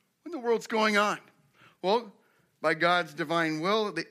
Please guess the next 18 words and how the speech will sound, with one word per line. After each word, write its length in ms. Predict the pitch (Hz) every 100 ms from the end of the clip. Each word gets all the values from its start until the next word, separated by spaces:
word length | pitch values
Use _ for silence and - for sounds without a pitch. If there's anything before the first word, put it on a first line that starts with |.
| -
he 300 | 196 214 196
had 280 | 180 156
fallen 300 | - 185 190
asleep 480 | 185 180 208 180 165
on 80 | 156
the 60 | 147
door 200 | 165 139
of 80 |
a 40 | 131
Christian 420 | - 139 - 123
mission. 260 | 117 - - _ _ _ _ _ _ _ _ _ _ _ _ _ _ _ _ _ _ _ -
Gotta 140 | 170
love 200 | 180 175
how 180 | 170 147
God 280 | 147 139 117
works 220 | 117 -
things 260 | 107 92
out. 80 | 90